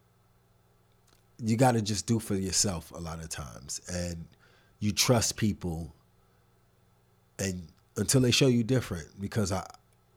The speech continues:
I've trusted people and they showed me different, and I'm like, "All right, I can't do this." And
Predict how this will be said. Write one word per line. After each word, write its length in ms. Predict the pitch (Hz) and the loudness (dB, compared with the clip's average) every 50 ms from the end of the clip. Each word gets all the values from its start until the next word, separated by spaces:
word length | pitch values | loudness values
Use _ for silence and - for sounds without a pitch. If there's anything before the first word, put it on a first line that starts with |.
| _ _ | _ _
I've 200 | - 92 101 90 | -2 -2 -2 0
trusted 460 | - - 127 113 104 - - 113 - | 0 2 2 2 2 0 -2 -4 -2
people 420 | - 120 120 110 - 127 127 127 120 | 0 -2 -2 0 0 0 0 0 0
and 100 | 104 92 | -2 -2
they 100 | 90 92 | -4 -4
showed 260 | - - 107 107 104 | -4 -2 -2 -2 -2
me 80 | 110 110 | -2 -2
different, 320 | 107 117 113 - 127 123 | -2 -4 -4 -4 -4 -4
and 60 | 120 | -4
I'm 60 | 120 120 | -4 -4
like, 180 | 123 123 120 - - | -6 -6 -6 -6 -6
"All 40 | 151 | -6
right, 220 | 147 143 143 135 131 | -6 -6 -6 -6 -8
I 40 | |
can't 260 | 131 - 139 131 131 127 | -8 -6 -6 -6 -4 -2
do 100 | 131 127 | -4 -4
this." 240 | - - - - - _ - - - - - _ _ _ _ | -4 -6 -8 -12 -18 _ -20 -20 -20 -20 -20 _ _ _ _
And 540 | - 98 95 95 95 92 92 92 87 85 80 | -6 -4 -2 -2 -2 -2 -4 -6 -6 -8 -10